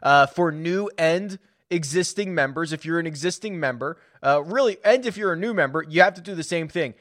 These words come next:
You go to rick run good dot com slash R S M promo. There will be a link in the description.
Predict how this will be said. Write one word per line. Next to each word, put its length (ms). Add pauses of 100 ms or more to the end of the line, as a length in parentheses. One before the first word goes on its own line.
You 60
go 80
to 80
rick 260
run 200
good 200
dot 220
com 320 (140)
slash 400
R 320
S 320
M 340
promo. 560
There 220
will 180
be 200
a 60
link 240
in 60
the 80
description. 560